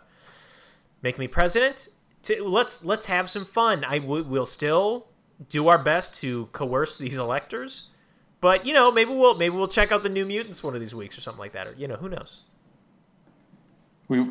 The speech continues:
Speaker 2: we, well, now you just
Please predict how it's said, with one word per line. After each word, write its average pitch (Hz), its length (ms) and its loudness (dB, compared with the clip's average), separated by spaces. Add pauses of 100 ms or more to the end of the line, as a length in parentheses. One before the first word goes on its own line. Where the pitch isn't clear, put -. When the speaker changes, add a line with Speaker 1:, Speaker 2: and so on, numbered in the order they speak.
(1080)
Speaker 2:
we, 123 80 2 (2000)
well, 165 100 2
now 170 120 6
you 127 100 0
just 104 260 -2